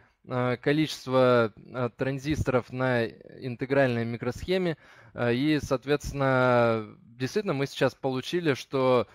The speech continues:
э, у нас многоядерные, э, э, смартфоны, которые раньше обладали возможностью только,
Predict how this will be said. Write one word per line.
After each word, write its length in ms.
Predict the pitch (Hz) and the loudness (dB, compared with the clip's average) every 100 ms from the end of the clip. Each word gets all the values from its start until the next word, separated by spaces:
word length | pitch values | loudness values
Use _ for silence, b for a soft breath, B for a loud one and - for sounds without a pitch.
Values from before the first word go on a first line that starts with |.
| b b | b b
э, 500 | - 117 117 117 117 110 | -6 -2 0 0 -2 -4
у 80 | 147 | 2
нас 340 | 165 - - | 4 4 2
многоядерные, 1200 | 135 127 147 147 156 170 147 139 127 123 113 101 _ - | 0 2 0 2 6 6 6 4 2 -2 -2 -2 _ -12
э, 140 | 120 - - | -12 -12 -16
э, 880 | 90 120 120 117 117 113 107 107 110 | -10 -6 -4 -2 -2 -4 -6 -12 -18
смартфоны, 760 | - 135 123 - 190 190 160 - b b - - | -6 -4 -4 -2 0 2 2 -2 b b -10 -4
которые 540 | 143 165 151 135 123 | 0 2 4 4 2
раньше 720 | 127 147 151 139 151 131 123 - - - | 2 4 2 2 2 2 2 -2 -12 -6
обладали 520 | 127 135 139 143 127 | 0 2 4 4 4
возможностью 920 | 127 123 143 127 127 117 - 123 104 _ _ _ _ _ _ _ _ - 120 - | 0 0 -2 -2 -4 -6 -4 -2 -4 _ _ _ _ _ _ _ _ -16 -6 2
только, 460 | 156 135 131 110 | 2 4 4 2